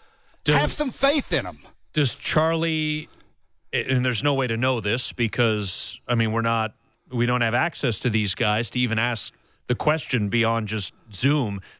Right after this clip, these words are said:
Speaker 1: but is that the sort of situation where the next day, I E yesterday, he's gotta call Chatwood into his office and just say, "Hey, dude, look,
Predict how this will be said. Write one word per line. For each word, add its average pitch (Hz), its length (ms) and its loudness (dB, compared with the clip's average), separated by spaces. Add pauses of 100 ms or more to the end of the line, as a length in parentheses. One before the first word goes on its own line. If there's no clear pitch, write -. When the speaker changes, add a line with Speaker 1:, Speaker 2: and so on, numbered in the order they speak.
Speaker 1:
but 135 100 2
is 127 180 0
that 175 320 0
the 226 80 0
sort 196 280 0
of 160 80 -2
situation 135 720 0
where 123 240 2
the 110 120 -2
next 139 420 -2
day, 117 340 2
I 127 200 0
E 127 300 -4
yesterday, 104 800 0 (540)
he's 147 240 0
gotta 160 220 2
call 143 260 0
Chatwood 127 460 0
into 113 260 0
his 101 140 0
office 110 440 0
and 107 100 0
just 113 220 0
say, 107 220 2
"Hey, 110 180 0
dude, 104 320 0
look, 101 380 -2